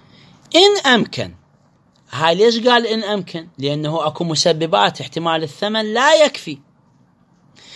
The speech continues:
احتمال الموسم لا يصلح لزراعة النخل. خب، مو كل المواسم هي سواء أعزائي، أكو مواسم خاصة. زين، هذه الفسيلة أو النخلة اللي إحنا زرعناها مع الإمكان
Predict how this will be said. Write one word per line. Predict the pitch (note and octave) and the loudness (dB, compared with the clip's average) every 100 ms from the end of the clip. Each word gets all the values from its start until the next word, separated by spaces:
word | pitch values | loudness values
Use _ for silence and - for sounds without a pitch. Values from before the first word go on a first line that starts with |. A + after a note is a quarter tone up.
| - - _ D#3+ | -20 -20 _ 0
احتمال | C#3+ - G3 G3 G3 | 0 0 2 4 4
الموسم | G3 G3+ B3+ D4+ - D4+ A#3 - _ _ - | 2 4 4 4 2 2 0 -6 _ _ -2
لا | F3+ B3+ F#4+ | 2 4 4
يصلح | F4+ - F4 C#4+ | 0 -2 -6 -6
لزراعة | C4+ B3 B3 A#3 G#3 G3 | -2 0 0 -2 -6 -8
النخل. | A3 G3 F3 E3 - _ _ _ _ _ | -10 -10 -12 -16 -20 _ _ _ _ _
خب، | C3 B2+ | -6 -2
مو | C#3 G3+ | 2 2
كل | C4 C#4+ | 4 2
المواسم | C#4+ C#4 C4+ B3 - A#3 | 4 4 4 2 0 0
هي | A#3 G#3 | 0 0
سواء | A3 G#3 F#3+ - | 2 2 2 0
أعزائي، | D3+ D#3+ D3 D3+ - | -4 -4 -6 -6 -8
أكو | - A#2+ | -12 -8
مواسم | B2+ C3 G3+ F#3+ G3+ | -4 0 0 0 -6
خاصة. | - F#3+ G#3+ - C3 _ _ _ _ _ _ _ _ _ _ - - - - - - - - | 0 0 0 -6 -18 _ _ _ _ _ _ _ _ _ _ -20 -20 -20 -20 -20 -20 -18 -4
زين، | D3 C3+ - | 0 0 -2
هذه | E3+ C4+ F4+ F4 C4+ | -4 0 0 0 0
الفسيلة | G#3 A#3+ A3 A#3 G#3+ G#3+ | 0 0 0 0 0 2
أو | G3 G#3 | 4 4
النخلة | G#3+ G#3 F#3+ F3+ G3+ | 2 0 -4 -2 -2
اللي | G3 G3 G3 | 0 0 0
إحنا | F3+ F#3+ | -2 -6
زرعناها | F3+ F3+ F3+ E3 F3 F3 D#3+ E3+ E3 | -2 0 -2 -2 -2 0 0 -2 -2
مع | E3 E3+ E3 | -4 -4 -4
الإمكان | D#3+ D#3 D#3 - D#3+ D3+ D3 D3 C#3+ | -4 -6 -8 -6 -4 -4 -6 -8 -10